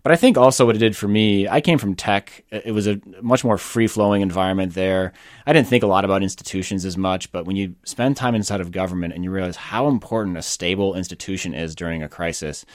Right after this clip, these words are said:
I kind of brought some of that with me to the Star Tribune. Having a stable,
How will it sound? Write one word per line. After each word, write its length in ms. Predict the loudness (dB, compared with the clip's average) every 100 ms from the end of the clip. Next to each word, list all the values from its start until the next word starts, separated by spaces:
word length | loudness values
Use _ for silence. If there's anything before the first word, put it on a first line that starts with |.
| -20 -12
I 60 | -2
kind 160 | 4 6
of 60 |
brought 180 | 6 6
some 120 | 4
of 60 | 4
that 160 | 4
with 140 | 2 0
me 80 | 2
to 80 |
the 60 | 2
Star 180 | 2 0
Tribune. 240 | 2 0 0
Having 440 | -2 -2 0 2
a 40 |
stable, 580 | 0 -2 -2 2 2 2